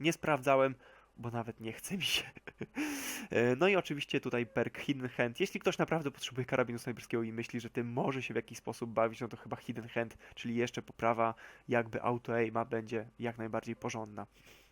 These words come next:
E, Fusion, e, no to tutaj jakoś nie mam doświadczenia z Fusionami. Jeśli potrzebujecie jakiegoś Fusiona, który będzie na pewno lepszy od tego z rajdu, no to Elevating Vision jak najbardziej jest tym Fusionem,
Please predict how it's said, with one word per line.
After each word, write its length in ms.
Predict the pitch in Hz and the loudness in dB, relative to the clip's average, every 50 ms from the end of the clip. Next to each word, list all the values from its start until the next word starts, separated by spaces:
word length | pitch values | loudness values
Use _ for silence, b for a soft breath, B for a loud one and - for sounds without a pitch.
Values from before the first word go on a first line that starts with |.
| B B B B B B B B B | B B B B B B B B B
E, 340 | - 123 127 123 127 127 123 | 2 6 6 8 8 6 4
Fusion, 460 | - - - 208 196 143 165 180 208 | 2 2 4 4 6 6 6 4 2
e, 60 | 226 214 - _ _ _ _ - _ - 120 123 123 123 123 117 | 0 -8 -12 _ _ _ _ -20 _ -6 -2 0 0 0 0 0
no 100 | 123 170 | -2 0
to 120 | - 220 | 0 2
tutaj 440 | 196 196 - 190 180 175 165 165 160 - _ _ _ _ _ _ _ _ _ _ _ _ _ _ _ - | 0 2 2 4 4 4 4 2 -2 -4 _ _ _ _ _ _ _ _ _ _ _ _ _ _ _ 2
jakoś 340 | 135 139 135 - 139 139 - | 2 4 4 2 -2 -2 0
nie 100 | 151 147 | 0 2
mam 140 | 143 139 135 | 2 2 2
doświadczenia 500 | 135 - - 139 - - - 127 123 120 | 0 0 -2 -4 -4 -2 -2 0 0 -2
z 60 | - | -2
Fusionami. 540 | - 123 117 123 113 113 110 107 - 107 117 _ _ 151 | -4 -4 -2 -2 -2 -2 -2 -4 -6 -12 -14 _ _ -6
Jeśli 220 | - 139 - - 147 | -6 -4 -4 -4 -4
potrzebujecie 640 | - 147 - - 156 139 143 139 139 139 - - 135 | -4 -6 -4 -4 -4 -2 0 0 0 -2 2 2 2
jakiegoś 380 | 127 127 - 131 127 127 - | 2 2 2 0 0 0 -2
Fusiona, 600 | - - - 123 120 131 127 123 127 120 123 123 | -6 -10 -12 -4 -2 -2 0 0 0 2 2 0
który 300 | 120 - - 117 127 123 | 0 -2 -2 0 0 2
będzie 200 | 120 123 120 113 117 | 2 0 -4 -2 -4
na 80 | 127 127 | -4 -4
pewno 360 | - - 147 127 123 123 123 | -2 -2 -4 -4 -2 0 2
lepszy 260 | 120 120 117 - - | 2 2 0 0 -4
od 100 | 127 - | -4 -4
tego 220 | - 117 113 120 113 | -6 -6 -4 -4 -2
z 60 | 113 | 2
rajdu, 360 | 120 123 123 123 135 160 160 B B B B B B | 2 4 4 4 2 0 0 B B B B B B
no 80 | 139 131 | 0 0
to 400 | - 139 131 127 127 127 127 123 B B B B | 2 4 4 4 4 4 2 0 B B B B
Elevating 720 | - 123 127 123 120 127 127 127 127 - 123 123 120 120 117 | 4 4 6 6 6 4 4 2 2 -2 -2 -2 -2 -4 -8
Vision 440 | 113 107 120 117 117 123 120 113 - | -6 -6 -4 -2 0 -2 -2 -2 -2
jak 320 | 120 123 127 127 123 - | 2 2 2 2 0 -2
najbardziej 560 | 117 113 113 110 120 120 117 - - 113 113 | -6 -6 -2 2 2 0 2 0 -4 -4 -2
jest 240 | 117 120 120 - - | 0 0 -2 -2 -4
tym 140 | - 117 113 | -8 -8 -4
Fusionem, 500 | - 135 131 127 135 131 131 127 131 | -2 -2 2 4 4 4 4 4 2